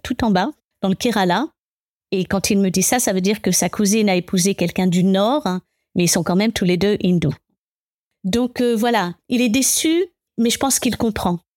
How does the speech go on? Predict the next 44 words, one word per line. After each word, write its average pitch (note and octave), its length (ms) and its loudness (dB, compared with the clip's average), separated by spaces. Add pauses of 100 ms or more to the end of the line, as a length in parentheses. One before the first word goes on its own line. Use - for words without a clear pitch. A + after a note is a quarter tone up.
(280)
Donc G#3+ 240 -2
là, G3 260 -2 (140)
il G#3+ 160 0
part A#3 240 -2
pendant G3 260 -2
un F#3+ 120 2
mois. G#3+ 420 0 (260)
Il F3+ 40 -8
y F#3+ 40 2
a F3+ 40 -2
presque - 420 -2
pas A3 140 -2
de - 60 -6
communication G3+ 680 0
parce G#3 220 -2
qu'en F#3 160 2
Inde, F#3 160 2
alors E3 400 -2
déjà, F3+ 300 0
il - 20 2
y E3 40 2
avait D#3+ 120 0
pas F3+ 140 -2
de - 40 -12
téléphone. F3 540 0 (240)
Donc F3+ 140 -6
pendant G#3 260 0
un G3+ 100 0
mois, A3+ 400 0
là, G#3+ 340 0
je G#3 140 -2
commence G3+ 400 0
à G3 80 2
réaliser F#3+ 540 0
quand F3 160 -2
même E3+ 320 0 (280)
qu'il G#3+ 220 0
me G3 120 2
manque A3 460 0 (320)
et F#3+ 100 0
que - 120 -2
les G3 60 2
choses - 340 0
changent. B3 480 0